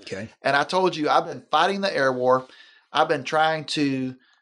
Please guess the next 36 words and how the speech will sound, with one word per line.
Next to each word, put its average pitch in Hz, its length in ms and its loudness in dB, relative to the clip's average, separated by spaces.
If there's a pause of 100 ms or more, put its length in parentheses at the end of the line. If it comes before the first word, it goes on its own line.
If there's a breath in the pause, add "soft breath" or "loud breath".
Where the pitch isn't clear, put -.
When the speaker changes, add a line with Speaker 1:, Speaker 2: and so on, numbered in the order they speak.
(160)
Speaker 2:
make 170 280 4
the 151 80 -2
big 165 300 2
plays, 147 320 0
make 160 220 0
the 160 60 -6
big 151 220 0
decisions, 131 480 0
fight 147 260 2
the 147 60 -8
big 139 240 2
battles. 135 300 2
And 135 180 -4
by 143 160 4
that 208 180 2
time, 135 200 -2
we 170 140 0
had 160 240 0 (100)
fought, 127 300 4 (480)
in 139 120 -2
my 160 160 2
opinion, 131 320 -4
all 143 200 2
of 135 100 -2
the 127 80 -6
biggest, 139 400 0
hardest 127 360 2
battles 120 360 0
were 117 240 -6 (120)
done 147 260 2
in 123 100 -10
terms 131 200 -4
of 113 120 -2
resetting 123 400 2
the 117 60 -8
church. 160 280 -4